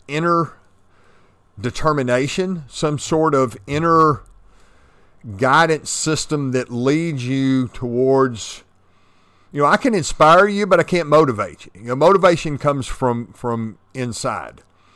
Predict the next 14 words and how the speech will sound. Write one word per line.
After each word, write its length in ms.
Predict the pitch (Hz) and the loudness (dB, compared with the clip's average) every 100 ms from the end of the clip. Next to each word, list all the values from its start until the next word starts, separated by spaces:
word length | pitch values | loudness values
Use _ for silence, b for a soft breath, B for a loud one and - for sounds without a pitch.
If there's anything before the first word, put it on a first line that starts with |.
| b b b | b b b
You 100 | - | -6
know, 40 | 135 | -2
when 140 | 143 | 0
I 100 | 147 | 0
talk 260 | 165 160 151 | 2 0 0
about, 420 | 135 139 131 - | 0 2 2 0
you 80 | 123 | -10
know, 100 | 117 | -10
kind 240 | - 147 | -6 -6
of 60 | 123 | -4
my 240 | 117 131 | -2 -2
whole 240 | 120 135 120 | -2 -4 -4
marketing 720 | 113 113 120 - 107 95 92 | -4 -2 -2 -2 -12 -12 -12
message, 600 | 98 95 - 92 85 | -12 -12 -12 -16 -16